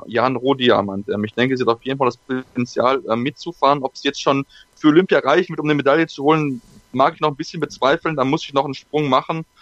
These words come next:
Ähm, fahre ich auch noch, als noch ein bisschen am Start. Da kann sie auch noch, äh, das ein oder andere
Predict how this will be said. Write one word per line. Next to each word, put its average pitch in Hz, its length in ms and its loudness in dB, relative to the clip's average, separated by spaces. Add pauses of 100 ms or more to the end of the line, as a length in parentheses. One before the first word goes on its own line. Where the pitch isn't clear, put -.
(280)
Ähm, 123 160 -2
fahre 139 280 2
ich - 100 -6
auch - 40 -2
noch, 127 140 0
als 117 160 -4
noch 127 80 -2
ein 123 60 -8
bisschen 139 280 -6
am 117 100 2
Start. 123 380 0
Da 120 40 -4
kann 127 240 -2
sie 131 100 -8
auch - 80 -4
noch, 123 180 0
äh, 117 220 4
das 113 240 -8
ein 127 80 0
oder 110 120 4
andere 117 360 2